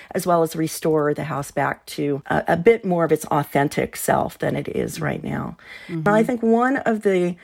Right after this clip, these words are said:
Speaker 1: greatest contributions that Peyton's class made to the Institute was helping us identify a period of significance. So the Institute was very interested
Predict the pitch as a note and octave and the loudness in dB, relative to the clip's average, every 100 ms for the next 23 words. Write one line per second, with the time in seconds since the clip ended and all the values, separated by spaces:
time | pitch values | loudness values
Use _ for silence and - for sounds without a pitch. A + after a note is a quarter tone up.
0 | - - G3+ A3 B3 B3 - G3+ G3+ F#3+ | -20 -4 4 6 6 0 0 2 2 2
1 | G3+ G#3 F3+ E3 E3+ D#3+ - F3+ - F3 | 2 0 0 -2 -2 -4 -2 -2 -4 -4
2 | - D#3+ D#3+ E3+ F3+ B3 E3+ D#3 G#3+ - | -2 0 0 0 2 4 4 4 -2 -12
3 | - - - - C4+ C4 G3+ G#3+ A3+ A3 | -20 -20 -10 0 2 4 4 2 2 -2
4 | A3 F3 D3+ - - - - G#3+ A3 A3 | 0 2 2 0 -6 -14 2 2 4 2
5 | A3+ A3+ A3 G3 - G3 G3+ G3 G3 F#3 | 4 4 2 2 0 0 0 0 0 0
6 | F#3 - G3 F3+ E3+ - - E3 E3 F#3 | 0 -2 -2 0 -2 -4 -4 -2 -2 -4
7 | - E3+ - - - _ - - - - | -8 -10 -10 -10 -12 _ -20 -20 -20 -20
8 | - - A3+ G#3 G3+ - _ G3+ A3+ A3+ | -8 2 4 6 4 -2 _ 2 2 2
9 | - A3 G#3 F3+ G3+ A3+ A3+ - G3+ G3 | -2 -2 -2 2 4 4 2 0 -4 -6
10 | - E3+ D#3+ | -2 0 0